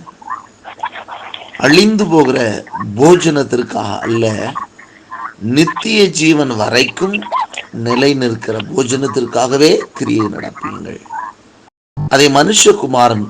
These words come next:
உங்களுக்கு கொடுப்பார். அவரை பிதாவாகிய தேவன் முத்திரித்திருக்கிறார்" என்றார். கர்த்தருக்கு மகிமை உண்டாகட்டும். இங்கு ஆண்டவராகிய இயேசு கிறிஸ்து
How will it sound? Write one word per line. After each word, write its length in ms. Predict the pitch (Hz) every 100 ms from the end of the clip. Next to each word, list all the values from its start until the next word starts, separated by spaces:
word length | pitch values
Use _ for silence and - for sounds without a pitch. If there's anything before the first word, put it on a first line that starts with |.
| -
உங்களுக்கு 440 | 117 123 110 101
கொடுப்பார். 580 | 113 123 120 107 - _ _ - - - - - - -
அவரை 320 | 117 117 117
பிதாவாகிய 680 | 113 110 135 143 135 117
தேவன் 360 | 107 113 110 104 -
முத்திரித்திருக்கிறார்" 960 | 127 120 - 147 120 104 - - 113 - - - - - - -
என்றார். 540 | 110 85 - - - - _ _ _ - - - _ - - - - _ 117 -
கர்த்தருக்கு 760 | 147 - - - 135 113 90 - -
மகிமை 420 | 107 120 135 123
உண்டாகட்டும். 640 | 107 - 95 104 92 87 - - - - - _ - - _ _ - - -
இங்கு 160 | - 127
ஆண்டவராகிய 480 | 123 175 214 160 131
இயேசு 380 | 127 151 - 127
கிறிஸ்து 600 | - - - 110 110